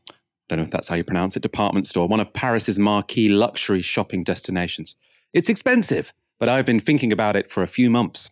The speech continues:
the thirty-something marketing manager from London said as she examined models of the Petit Sac Blanc, a small rectangular bag which costs about one thousand five hundred euros.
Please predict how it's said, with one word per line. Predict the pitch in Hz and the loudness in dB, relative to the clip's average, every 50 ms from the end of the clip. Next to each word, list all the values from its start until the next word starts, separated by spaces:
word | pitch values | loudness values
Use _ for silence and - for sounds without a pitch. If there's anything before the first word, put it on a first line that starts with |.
| _ _ _ - | _ _ _ -10
the | 90 | -8
thirty-something | 85 - 95 87 - - 87 - 92 92 - - 90 82 | -4 -2 0 0 0 -2 -2 -2 -4 -4 -4 -4 -4 -2
marketing | 90 92 90 87 - - 98 92 | -2 -2 -2 -4 -6 -4 -4 -2
manager | 90 90 92 87 85 - 92 | 0 0 -2 -2 0 -2 -2
from | - - 101 | 0 2 2
London | 104 107 110 107 107 107 | 2 2 2 2 2 0
said | - - 120 113 - - - - - - - | 0 0 0 -2 -2 -4 -10 -16 -10 -4 -2
as | 160 | -2
she | - - 185 185 170 | 0 2 2 2 2
examined | - - 143 127 120 127 156 160 165 170 165 151 135 | 2 0 -2 0 0 0 2 2 4 4 4 4 4
models | 120 143 143 135 143 143 123 113 | 2 2 4 4 4 4 2 2
of | 120 104 | 0 0
the | 117 | -2
Petit | - - - 131 135 - 127 | -2 0 -2 -2 0 0 -2
Sac | - - 131 - - - - | -2 -2 -6 -6 -8 -8 -2
Blanc, | - 131 120 107 - _ _ - | 0 0 0 0 -2 _ _ -6
a | 113 | -6
small | 104 - - 135 135 143 135 120 | -6 0 2 4 4 6 6 4
rectangular | 120 - - - - - 143 156 139 139 127 | 2 0 -2 -6 -4 0 2 2 4 4 2
bag | 117 120 113 107 104 98 | 2 2 2 0 0 0
which | - 104 - - - | -2 -4 -4 -4 -4
costs | - 127 113 - - - - - - _ _ _ - | -4 -4 -4 -4 -6 -10 -12 -14 -14 _ _ _ -6
about | 110 107 101 101 - | -2 -2 0 0 0
one | 104 110 110 110 110 | 2 2 2 2 0
thousand | - - 104 101 104 98 - 98 87 | 0 0 0 0 0 0 -2 -4 -8
five | - - 107 98 95 98 - | -4 -2 0 2 2 2 0
hundred | - 92 95 90 90 87 | -2 -2 0 0 -2 0
euros. | - 101 92 90 87 85 78 78 - | 2 2 2 4 2 2 0 -2 -6